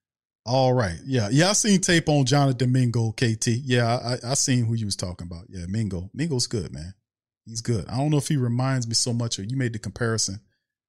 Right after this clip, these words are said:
uh, with him against who you said. Oh, man, I forgot who you were saying. You compared him to, I'm like, "Yeah, I see his physicality."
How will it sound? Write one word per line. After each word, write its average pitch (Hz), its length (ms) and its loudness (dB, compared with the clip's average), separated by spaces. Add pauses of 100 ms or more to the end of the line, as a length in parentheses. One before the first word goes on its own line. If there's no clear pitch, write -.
(200)
uh, 107 200 -2
with 107 140 -2
him 131 300 2
against 120 480 -2
who 160 140 -8
you 147 140 -6
said. 139 440 -4 (720)
Oh, 107 240 -10
man, 95 300 -8
I 85 40 -12
forgot 104 300 -8
who 101 120 -6
you 95 160 -10
were 95 80 -14
saying. 98 540 -4 (180)
You 104 80 -20
compared 113 420 -6
him 101 80 -6
to, 113 140 -6
I'm 107 140 -6
like, 104 180 -8
"Yeah, 123 180 -4
I - 20 -6
see 151 240 -2
his 117 240 -2
physicality." 110 840 -6